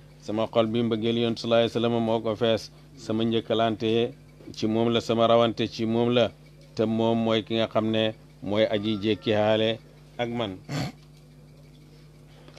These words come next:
Salaamun ala al badri, salaamun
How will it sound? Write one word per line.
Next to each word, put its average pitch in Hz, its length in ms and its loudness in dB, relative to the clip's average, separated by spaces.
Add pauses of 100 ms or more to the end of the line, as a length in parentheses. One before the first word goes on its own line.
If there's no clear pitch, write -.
(1500)
Salaamun 120 520 4
ala 123 240 2
al 120 100 0
badri, 117 460 0 (1500)
salaamun 120 760 4